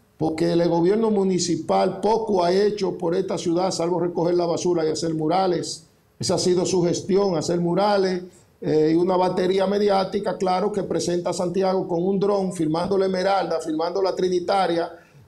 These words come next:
filmando obras privadas, filmando el monumento desde el aire, diciendo que Santiago está lindo, Santiago está bonito.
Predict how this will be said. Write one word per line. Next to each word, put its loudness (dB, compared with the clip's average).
filmando 2
obras 2
privadas, 2
filmando 0
el 0
monumento 0
desde 0
el 0
aire, 2
diciendo 0
que -4
Santiago -4
está -2
lindo, 2
Santiago 0
está -2
bonito. -2